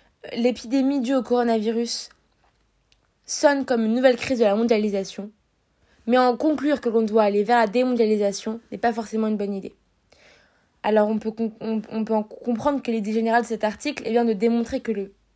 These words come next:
que bien que la mondialisation connaisse une crise due au covid dix-neuf, il n'est pas pour autant nécessaire et par ailleurs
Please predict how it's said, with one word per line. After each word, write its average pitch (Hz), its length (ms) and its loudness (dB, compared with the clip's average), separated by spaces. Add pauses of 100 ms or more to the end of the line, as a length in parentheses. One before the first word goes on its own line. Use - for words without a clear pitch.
(600)
que 214 240 -6
bien 233 240 -2
que 254 100 -4
la 240 60 2
mondialisation 220 560 0
connaisse 214 280 -4
une 208 100 -8
crise 247 480 -4 (520)
due 214 140 0
au 226 80 2
covid 208 220 -6
dix-neuf, 190 520 -10 (440)
il 226 100 0
n'est 226 100 4
pas 226 140 4
pour 226 160 -2
autant 226 240 0
nécessaire 226 680 2 (380)
et 226 80 -6
par 214 180 0
ailleurs 214 280 -2